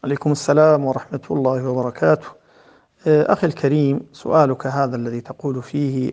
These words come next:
أن شخصا توفي ولك عليه ديون، هل يلزمك أن تخبر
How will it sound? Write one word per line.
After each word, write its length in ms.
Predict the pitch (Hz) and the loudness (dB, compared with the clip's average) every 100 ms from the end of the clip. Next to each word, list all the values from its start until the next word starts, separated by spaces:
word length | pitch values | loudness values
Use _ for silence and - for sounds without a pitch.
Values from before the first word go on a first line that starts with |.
| - | -6
أن 400 | 143 135 131 131 131 | -2 0 0 0 -2
شخصا 440 | - 147 - 139 | -2 -2 -2 -4
توفي 640 | 135 156 156 - 131 127 | -2 2 2 2 -2 -2
ولك 340 | 131 143 156 151 | 0 2 2 2
عليه 320 | 131 135 131 | 0 0 0
ديون، 500 | 131 139 147 131 - _ _ | -2 0 2 0 -4 _ _
هل 200 | - 156 | -2 2
يلزمك 440 | 160 151 156 147 | 2 2 0 0
أن 160 | 143 135 | -4 -2
تخبر 340 | 160 - 147 | -4 0 2